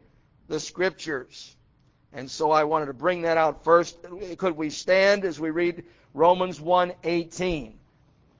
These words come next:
I don't want you to get the idea that my whole message is negative, because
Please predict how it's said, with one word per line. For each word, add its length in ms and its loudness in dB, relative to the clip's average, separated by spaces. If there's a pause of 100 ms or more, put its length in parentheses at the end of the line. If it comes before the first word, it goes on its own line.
(140)
I 140 -8
don't 300 6
want 280 4
you 60 -8
to 80 -2
get 240 -2
the 100 0
idea 640 2 (400)
that 200 -2
my 200 0
whole 260 0
message 580 -2
is 200 -6
negative, 580 -2
because 480 -8